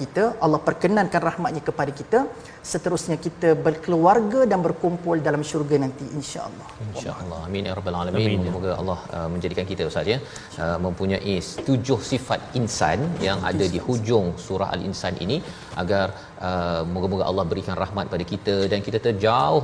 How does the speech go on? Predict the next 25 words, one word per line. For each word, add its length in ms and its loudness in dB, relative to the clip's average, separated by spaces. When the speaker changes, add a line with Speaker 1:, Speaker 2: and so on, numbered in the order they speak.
Speaker 2:
betul 220 4
daripada 420 2
menjadi 280 2
orang 220 0
zalim 220 4
lah, 100 -2
Ustaz, 220 4
ya. 40 2
Dah 160 4
diberi 200 0
Speaker 1:
Betul. 140 2
Speaker 2:
potensi, 520 2
tak 160 0
digunakan 400 0
potensi, 480 0
dah 100 6
diberikan, 580 2
uh, 400 0
ketaatan, 720 2
Allah 220 4
dah 120 2
bagi 220 2
dah 160 2
panduan, 500 4
tapi 200 -4